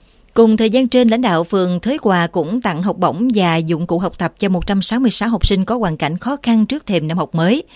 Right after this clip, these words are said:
Các phần quà gồm có mười chiếc xe đạp, bảy mươi bảy suất học bổng, bảy mươi chín suất dụng cụ học tập. Tổng giá trị trên một trăm mười triệu đồng từ nguồn vận động xã hội hóa.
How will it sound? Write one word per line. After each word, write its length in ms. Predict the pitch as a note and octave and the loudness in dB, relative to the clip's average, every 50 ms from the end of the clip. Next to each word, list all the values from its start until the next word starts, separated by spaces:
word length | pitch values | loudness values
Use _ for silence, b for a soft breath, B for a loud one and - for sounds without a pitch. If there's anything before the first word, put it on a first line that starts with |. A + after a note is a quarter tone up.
| B B B B B | B B B B B
Các 140 | B D4+ D#4+ | B -2 0
phần 200 | - A#3 G#3 F#3+ | 2 2 2 2
quà 280 | G3 F#3+ F#3 F#3 F3+ F3 - _ _ _ _ - - - | 4 4 4 4 2 0 -2 _ _ _ _ -20 -18 -10
gồm 320 | F3 E3+ G3 F#3+ F3+ F#3 - | -4 0 2 2 2 2 0
có 260 | F#3+ F3 F#3+ A#3+ D4+ C#4+ | 0 -2 -2 -2 0 2
mười 200 | A3 G3+ F3 D#3+ | 2 2 2 2
chiếc 180 | - C#4 C4 | 0 -4 -4
xe 120 | - A#3 G3+ | -4 -2 0
đạp, 220 | F#3+ F3 D#3 - B B B B B B | 2 2 2 0 B B B B B B
bảy 120 | F#3 G3 | 2 2
mươi 100 | A#3+ B3+ | 4 4
bảy 240 | G3 F3+ D3+ E3+ G#3 | 4 2 2 0 -2
suất 200 | - - - - | -2 -4 -4 -2
học 160 | B3 E3+ - | -4 -2 -2
bổng, 300 | F3 D3+ C3+ E3+ G#3 C4+ - _ | -2 -2 -2 -2 -2 -4 -4 _
bảy 200 | G3 F3+ D3+ E3 | -2 -2 0 0
mươi 140 | G#3 G3+ G3 | 0 0 0
chín 260 | F3+ - G#3 A#3 C4+ | 0 0 0 0 0
suất 300 | B3 - - D#4+ - - | -2 -2 -4 -6 -6 -4
dụng 260 | F#3 F3 F#3 D#3 D#3+ D#3+ | -4 -2 -2 -2 -4 -4
cụ 160 | - D#3+ E3 | -4 -4 -4
học 160 | F#3 E3 D3 - | -4 -6 -4 0
tập. 180 | - E3 - - b b b b b b b b b b | 0 0 0 -2 b b b b b b b b b b
Tổng 200 | G3+ F#3 A3 A#3 | 0 2 2 2
giá 80 | D#4+ | 0
trị 260 | D#4 - G#3 E3+ E3 D#3+ | 2 2 2 2 2 2
trên 220 | - G#3+ G3 G3 | 0 0 0 0
một 160 | F3+ E3 - | -2 -2 -2
trăm 140 | - G3+ G3+ | -4 -2 0
mười 140 | F#3 F3 D#3+ | 0 0 0
triệu 140 | - E3 E3 | 0 0 0
đồng 200 | F3+ E3 D#3+ D#3 - _ | 2 2 0 -2 -4 _
từ 120 | - F#3+ | -2 -2
nguồn 280 | E3+ F3 F3 E3 E3+ E3+ | 0 0 0 0 0 0
vận 160 | D#3+ D#3+ D#3+ | -2 -2 -2
động 220 | E3+ E3 D3 D#3 D#3+ | -2 -2 -4 -4 -4
xã 180 | - - C#3 | -2 -2 -2
hội 180 | F#3 G3+ D#3 C#3+ D3 | -2 -2 -4 -2 0
hóa. 240 | D#3+ D3+ F3+ A#3 | 0 0 0 -2